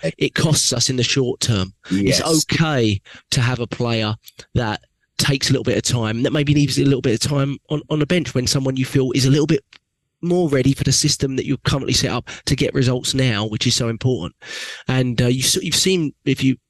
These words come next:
Speaker 2: for example, Pep, he didn't play Grealish a lot in his first season.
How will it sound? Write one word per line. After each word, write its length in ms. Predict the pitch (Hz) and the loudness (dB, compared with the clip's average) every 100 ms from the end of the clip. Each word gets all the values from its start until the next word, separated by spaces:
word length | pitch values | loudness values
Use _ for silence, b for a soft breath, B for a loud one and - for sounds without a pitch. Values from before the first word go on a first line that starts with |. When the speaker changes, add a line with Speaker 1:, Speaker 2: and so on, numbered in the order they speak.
| - | -12
Speaker 2:
for 140 | - | -2
example, 340 | 131 139 131 127 | 0 2 0 -2
Pep, 240 | - 165 - | 0 2 0
he 40 | |
didn't 220 | 104 123 | -2 -2
play 160 | - 123 | 0 0
Grealish 420 | 120 127 120 120 - | 2 2 4 0 -2
a 80 | 120 | 0
lot 300 | 127 131 123 | 2 2 0
in 120 | 139 | 0
his 120 | 123 | 0
first 380 | - 131 127 127 | 0 0 2 2
season. 500 | 120 123 117 120 123 | 2 2 0 0 -2